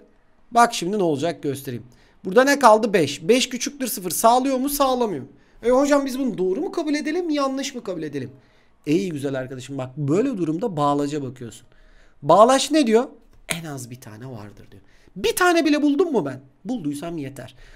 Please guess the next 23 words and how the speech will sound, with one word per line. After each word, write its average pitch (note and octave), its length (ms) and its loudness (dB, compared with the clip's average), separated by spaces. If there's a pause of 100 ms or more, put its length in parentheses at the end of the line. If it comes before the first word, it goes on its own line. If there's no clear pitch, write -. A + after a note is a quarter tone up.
(180)
Bu G3 160 -10
kesinlikle D4+ 760 -4
doğrudur. D#3 460 -2 (260)
Bu E3 280 4
ayrımı E4 320 6
yapamıyoruz D4 800 0
çoğu E3+ 260 -10
zaman. D#3+ 320 -8 (100)
Yapamadığımız C4 640 -4
için A3 220 -8
soru E3+ 260 -6
gidiyor. C3+ 260 -8 (680)
Eğer A3 280 12
anladıysan C4+ 800 8
gerçekten E3+ 640 -2
şimdi A3+ 460 -4 (440)
karşına G#3+ 460 2
gelecek A#3+ 420 -8
bu C#4+ 100 -10
tarz A#3+ 260 -6
bütün F#4+ 240 -2
soruları A#3+ 340 -4
halledeceksin. F3 640 -8